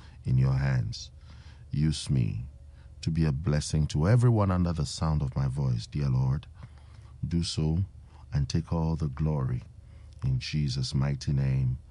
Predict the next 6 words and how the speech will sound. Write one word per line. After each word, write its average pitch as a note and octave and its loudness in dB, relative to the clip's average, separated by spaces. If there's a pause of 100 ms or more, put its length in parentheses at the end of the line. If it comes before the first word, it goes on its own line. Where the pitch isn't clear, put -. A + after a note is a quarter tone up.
(360)
amen, D2+ 2 (720)
amen, B1+ 0 (140)
and B1+ -4
amen. A#1 -4 (1700)
This A#3 2
morning, D3+ 6